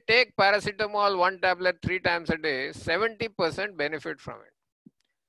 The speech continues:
Now, I have conveyed the same thing, that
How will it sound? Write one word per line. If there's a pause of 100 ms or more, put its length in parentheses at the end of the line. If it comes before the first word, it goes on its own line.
(280)
Now,
I
have
conveyed
the
same
thing,
that